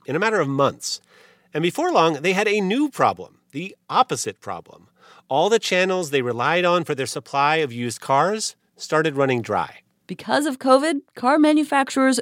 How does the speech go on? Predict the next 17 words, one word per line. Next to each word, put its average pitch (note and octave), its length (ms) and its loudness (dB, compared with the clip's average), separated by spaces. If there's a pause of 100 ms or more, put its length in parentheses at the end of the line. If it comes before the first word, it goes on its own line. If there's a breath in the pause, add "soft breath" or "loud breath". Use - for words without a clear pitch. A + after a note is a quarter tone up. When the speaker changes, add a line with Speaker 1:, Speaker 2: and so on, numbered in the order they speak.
Speaker 2:
closed A#3 600 2
their G#3 120 0
plants - 600 -2
and C#3+ 160 -6
dialed G#3+ 280 4
the A3+ 60 4
number G#3+ 240 4
of F#3 100 0
new A#3 180 0
cars A3+ 520 2
they G#3 100 0
were G3 80 2
going F#3 200 0
to F#3 60 -2
produce D#3+ 460 -8 (260 soft breath)
way D3 240 2
back. A#2+ 400 -6